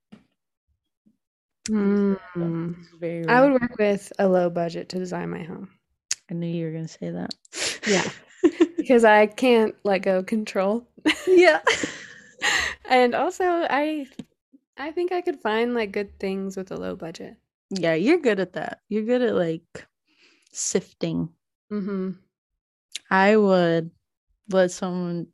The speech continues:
Speaker 2: do whatever, and then I would sell it all. <laughs>
Speaker 1: Oh,
Speaker 2: Make
Speaker 1: you
Speaker 2: the
Speaker 1: can't.
Speaker 2: money.
Speaker 1: That's a loophole. That's a
Speaker 2: <laughs>
Speaker 1: loophole.
Speaker 2: Okay, okay, okay. Fine. I would let someone do it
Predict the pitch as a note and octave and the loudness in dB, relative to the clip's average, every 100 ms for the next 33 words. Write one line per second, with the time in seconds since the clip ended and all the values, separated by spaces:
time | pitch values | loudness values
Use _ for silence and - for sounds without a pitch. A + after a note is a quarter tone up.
0 | E3 - F3 E3+ D#3+ D#3 D3+ D#3 D#3+ _ | -6 0 2 4 2 0 -2 -6 -10 _
1 | _ F#3+ G3 G3 F#3+ F#3+ G3 G3+ F3+ D#3 | _ 2 4 4 4 4 2 2 2 -2
2 | E3+ F3+ _ - F#3 F3+ F3+ - - F#3 | -4 -8 _ -4 -2 -2 -4 -6 0 0
3 | F3 E3+ E3+ E3+ F#3 G3 _ _ - - | 0 -2 -2 -4 -6 -10 _ _ -8 -8
4 | - - F4+ E4 D#4+ F4+ C4 C#4+ E4 D#4+ | -8 -2 4 8 8 8 6 2 2 2
5 | D#4 B3+ C4 C#4+ F#4+ F#4+ C#4+ B3+ C4+ C4+ | 4 4 4 4 4 4 4 4 2 2
6 | C#4 A3 G#3 E5+ D#5 D5 D#5 G4+ G4+ G#4+ | 0 0 2 6 10 10 8 4 0 2
7 | - - A#4 G3 G3 - _ _ _ _ | 4 4 4 2 -2 -14 _ _ _ _
8 | - _ _ - A#4 G#4 D#4 D#4+ C4 B3 | -20 _ _ -16 -10 -2 2 6 6 6
9 | G#3+ G3 F3+ F4+ A4 F#4 C#4 - F3+ - | 6 4 0 -2 -6 -6 0 2 2 -2
10 | E4+ - D4+ - A3 B3+ D4+ C#4 C4+ A#3+ | -12 -10 -10 0 6 8 8 4 2 4
11 | A3+ A3 A3+ G3+ F#3+ F#3+ E3 D#3+ D3+ - | 4 4 -2 -2 -4 -4 -4 -4 -6 -12